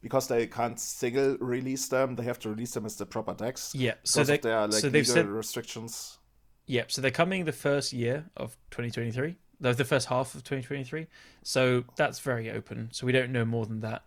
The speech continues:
Speaker 2: But they've said they are coming in the first half of the year, and yeah, they, the reason for the delay is they have to,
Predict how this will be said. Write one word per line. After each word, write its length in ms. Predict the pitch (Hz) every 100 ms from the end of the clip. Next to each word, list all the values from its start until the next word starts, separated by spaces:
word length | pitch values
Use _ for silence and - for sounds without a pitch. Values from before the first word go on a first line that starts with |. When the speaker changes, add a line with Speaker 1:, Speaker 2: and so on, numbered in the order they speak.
| -
Speaker 2:
But 140 | -
they've 180 | 117 113
said 220 | 143 123
they 100 | 127
are 140 | 131
coming 280 | 131 127 120
in 60 | 117
the 40 | 110
first 260 | 123 117
half 160 | 120 117
of 40 |
the 60 | 120
year, 280 | 139 175 175 - - - - -
and 280 | 123 120 113
yeah, 160 | 127 110
they, 240 | 113 117 - _ -
the 100 | 120
reason 360 | 147 135 143
for 120 | 120
the 60 | 131
delay 340 | 123 123 135 160
is 200 | - 117
they 140 | 123
have 240 | 117 117 -
to, 340 | 120 113 110